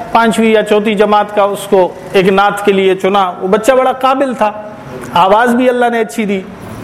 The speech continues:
تو وہ ہے نا، وہ نبیوں میں رحمت لقب پانے والا، وہ مراد غریبوں کی بر لانے والا،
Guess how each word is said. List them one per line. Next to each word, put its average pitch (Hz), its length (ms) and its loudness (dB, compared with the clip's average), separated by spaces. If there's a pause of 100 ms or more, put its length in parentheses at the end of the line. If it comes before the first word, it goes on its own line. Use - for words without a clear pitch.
(540)
تو 226 60 4
وہ 240 100 6
ہے 269 40 4
نا، 311 260 2
وہ 233 140 4
نبیوں 220 500 2
میں 214 160 0
رحمت 220 440 -2
لقب 214 420 0
پانے 202 260 2
والا، 185 400 2
وہ 175 240 -4
مراد 185 360 0 (140)
غریبوں 185 420 -2
کی 170 140 -4
بر 180 220 2
لانے 175 320 0
والا، 156 340 0